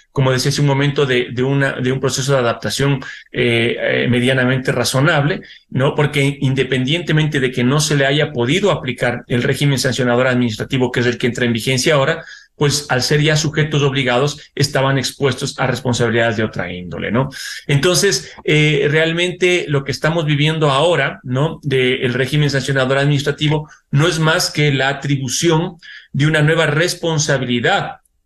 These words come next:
eh, a, a, a las empresas y a los sujetos obligados a la Ley Orgánica de Protección de Datos, que es en este caso la responsabilidad administrativa,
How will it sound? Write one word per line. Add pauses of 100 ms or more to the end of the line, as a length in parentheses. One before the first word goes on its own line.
eh,
a,
a,
a
las
empresas
y
a
los
sujetos
obligados
a
la
Ley
Orgánica
de
Protección
de
Datos, (300)
que
es
en
este
caso
la
responsabilidad
administrativa,